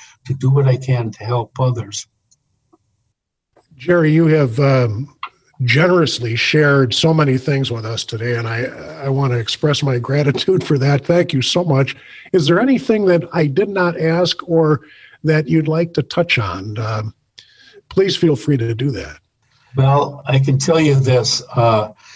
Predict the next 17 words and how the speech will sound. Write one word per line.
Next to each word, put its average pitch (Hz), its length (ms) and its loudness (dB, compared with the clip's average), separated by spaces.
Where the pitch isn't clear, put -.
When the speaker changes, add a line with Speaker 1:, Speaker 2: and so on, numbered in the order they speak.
Speaker 1:
during 135 220 2
my 120 180 2
time 123 480 0
in 113 220 0
Vietnam, 110 680 0
as 120 200 0
I 110 100 2
said, - 340 0
uh, - 300 -2
I 107 80 -10
had 120 200 -2
a 113 60 -2
dog. 117 320 2
His 110 200 -2
name 110 200 -2
was 113 140 -4
Skip. - 400 -8